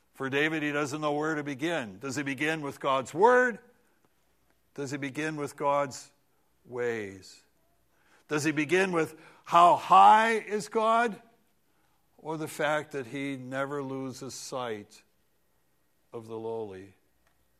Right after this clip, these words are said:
David's vision of glory as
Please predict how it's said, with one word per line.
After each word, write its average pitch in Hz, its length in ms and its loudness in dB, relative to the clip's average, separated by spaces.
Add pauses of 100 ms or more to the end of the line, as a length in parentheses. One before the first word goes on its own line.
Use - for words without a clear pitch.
(2250)
David's 131 800 -8
vision 123 840 -8 (120)
of 113 220 -12 (160)
glory 110 720 -10 (1800)
as 127 280 -4